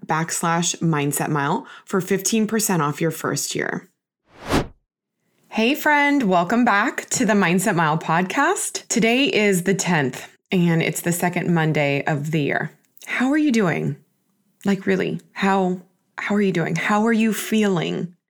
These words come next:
Are you moving with the same motivation and excitement as you were ten days ago?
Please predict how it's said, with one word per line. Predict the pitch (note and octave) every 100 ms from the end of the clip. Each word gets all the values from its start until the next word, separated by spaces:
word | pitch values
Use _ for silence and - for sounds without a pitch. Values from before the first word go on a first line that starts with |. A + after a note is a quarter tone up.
| _ _ _ _ _
Are | G#3+
you | A3 G#3+
moving | G#3 A#3 A#3
with | A3
the | G3
same | G3 F#3+ G#3
motivation | G3+ F#3 F3 F3+ F#3+ F#3
and | - F3
excitement | E3+ - D#3+ F3 -
as | E3+
you | F3 E3
were | F3
ten | F3 - F3
days | E3+ E3+ F3
ago? | F#3+ G3 G#3